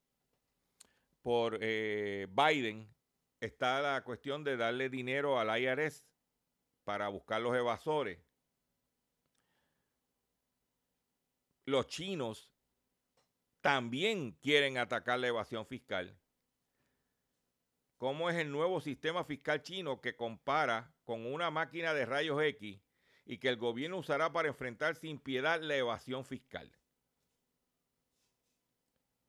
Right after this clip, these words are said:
Las autoridades chinas están trabajando para implementar un nuevo sistema de suspe-, supervisión fiscal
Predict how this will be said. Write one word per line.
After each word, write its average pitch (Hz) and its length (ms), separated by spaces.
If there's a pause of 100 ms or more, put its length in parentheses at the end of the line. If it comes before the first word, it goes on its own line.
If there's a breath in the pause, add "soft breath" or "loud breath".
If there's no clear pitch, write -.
(1300)
Las 113 140
autoridades 123 400
chinas 175 240
están 156 400
trabajando 147 720
para 127 180
implementar 123 640
un 165 120
nuevo 156 300
sistema 165 540
de 143 120
suspe-, 123 600
supervisión 117 560
fiscal 139 560